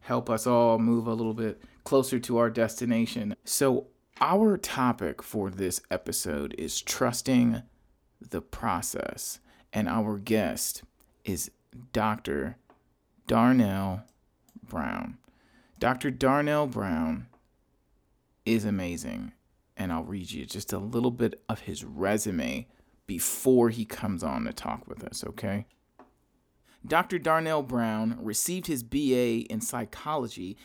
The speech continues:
at Georgetown University. He earned his medical degree and Masters of Public Health from New York Medical College School of Medicine. He was the chief resident at Rutgers Robert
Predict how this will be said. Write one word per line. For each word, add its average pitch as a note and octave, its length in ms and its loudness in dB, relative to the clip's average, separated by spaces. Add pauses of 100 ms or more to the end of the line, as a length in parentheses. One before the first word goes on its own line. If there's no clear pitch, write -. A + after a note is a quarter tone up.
at A2+ 180 -4
Georgetown B2 600 0
University. A2 720 -4 (460)
He C#3 340 -10
earned D3+ 320 -2
his C3 220 -6 (140)
medical A#2+ 520 0
degree A2+ 600 -2
and G#2 300 -2
Masters C3+ 500 0
of A2+ 160 -6
Public C#3+ 400 -2
Health C3+ 320 -2 (240)
from C#3 420 -2
New B2+ 360 2
York B2 520 0
Medical B2+ 440 0
College A#2 580 -2
School D3 480 0
of A#2+ 220 -2
Medicine. A2 640 -4 (400)
He F3+ 100 -2
was F#3 200 2
the D3 100 -4
chief F#3 480 -6 (180)
resident B2 640 0
at G#2 180 -8
Rutgers C#3 720 -4
Robert A#2+ 560 2